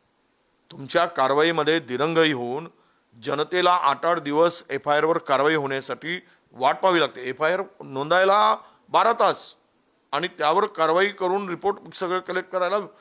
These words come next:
आठ दिवस. आणि जनता ज्यावेळेस रस्त्यावर उतरते, लोकं उतरतात आणि त्यावेळेस मग सांगतात की याला सगळे विरोधकांची फूस होती किंवा विरोधकांचं कटकारस्थान आहे.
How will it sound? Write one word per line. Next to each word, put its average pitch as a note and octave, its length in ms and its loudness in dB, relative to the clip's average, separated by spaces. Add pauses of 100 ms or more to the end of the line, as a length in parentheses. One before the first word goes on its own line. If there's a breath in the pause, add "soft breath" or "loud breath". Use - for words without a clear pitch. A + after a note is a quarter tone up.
(160 soft breath)
आठ G3+ 180 2
दिवस. A#3+ 400 0 (840)
आणि D#3 220 -10
जनता F3 300 0
ज्यावेळेस G#3 440 2 (160)
रस्त्यावर E3+ 320 -2
उतरते, D3 580 -4
लोकं C3+ 240 -4
उतरतात C#3+ 580 -2 (440)
आणि E3+ 160 -10
त्यावेळेस E3+ 460 -4
मग F3+ 100 -12
सांगतात C#3 380 -12
की F#3+ 220 -20 (320 soft breath)
याला C#3+ 340 0
सगळे D3+ 320 -4
विरोधकांची D3 580 -6
फूस C3+ 260 -16
होती C3+ 160 -12
किंवा C#3 240 -8 (300 soft breath)
विरोधकांचं E3 640 -4
कटकारस्थान F#3+ 560 -6
आहे. G#3+ 140 -2